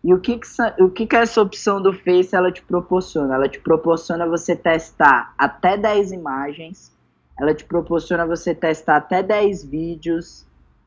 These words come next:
é, até dez textos, dez títulos, dez descrições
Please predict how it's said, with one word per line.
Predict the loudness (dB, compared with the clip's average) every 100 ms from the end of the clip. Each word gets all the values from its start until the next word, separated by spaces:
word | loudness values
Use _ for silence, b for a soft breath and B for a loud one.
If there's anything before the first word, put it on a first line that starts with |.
| -4
é, | 0 0 2 0 -2 0
até | -2 0 -2 0
dez | 0 -2 -4
textos, | -6 0 0 0 -6 -10 -6
dez | -2 -2 -4 -8
títulos, | -6 -6 -6 -6 -6
dez | -2 -2 -2 -4 -14 _
descrições | -6 -2 -2 -2 -8 -8 -8 -8 -6 -8 -10